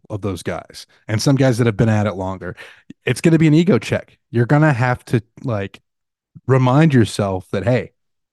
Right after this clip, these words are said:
I came here to play this level for a reason, uh, but so did all these other guys." You know, take a step back, and it, it's a balance, right? 'Cause you wanna stay confident, uh, but you also have to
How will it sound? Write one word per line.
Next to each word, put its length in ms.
I 120
came 260
here 140
to 160
play 200
this 220
level 380
for 120
a 40
reason, 520
uh, 240
but 260
so 180
did 140
all 140
these 180
other 200
guys." 540
You 80
know, 80
take 260
a 60
step 400
back, 460
and 360
it, 500
it's 120
a 60
balance, 400
right? 140
'Cause 160
you 80
wanna 180
stay 280
confident, 520
uh, 480
but 340
you 140
also 720
have 500
to 340